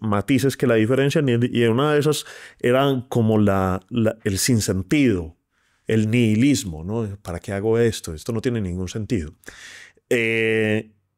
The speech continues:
y cuando ocurre lo que te digo, que llego a esta biblioteca y,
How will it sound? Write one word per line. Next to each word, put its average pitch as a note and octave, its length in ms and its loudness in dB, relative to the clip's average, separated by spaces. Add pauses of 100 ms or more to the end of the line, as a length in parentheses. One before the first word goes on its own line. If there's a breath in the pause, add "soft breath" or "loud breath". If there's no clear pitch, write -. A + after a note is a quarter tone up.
(540)
y C#3 220 2
cuando B2 600 4
ocurre A#2 720 2
lo E3+ 100 2
que D3+ 120 0
te C3+ 100 2
digo, A#2 320 4
que F#2+ 140 -2
llego A2 220 4
a C#3 40 2
esta C3 160 0
biblioteca A#2+ 800 2
y, F2+ 320 0